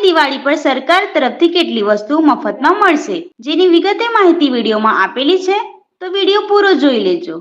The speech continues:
તહેવાર અંતર્ગત ખાંડ, મીઠું અને ખાદ્ય તેલની રાશનની દુકાનમાં સો ટકા ફાળવણી કરાઈ.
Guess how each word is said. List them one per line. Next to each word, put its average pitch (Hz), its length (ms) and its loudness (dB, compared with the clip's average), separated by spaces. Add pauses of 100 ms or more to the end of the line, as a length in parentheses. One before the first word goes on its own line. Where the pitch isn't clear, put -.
(160)
તહેવાર 302 360 -2
અંતર્ગત 392 580 0 (140)
ખાંડ, 240 420 0 (200)
મીઠું 269 680 -2
અને 359 120 4
ખાદ્ય 370 500 0
તેલની 453 400 0
રાશનની 277 500 0
દુકાનમાં 381 480 -2 (220)
સો 415 160 -2
ટકા 381 400 2
ફાળવણી 233 400 0
કરાઈ. 339 420 0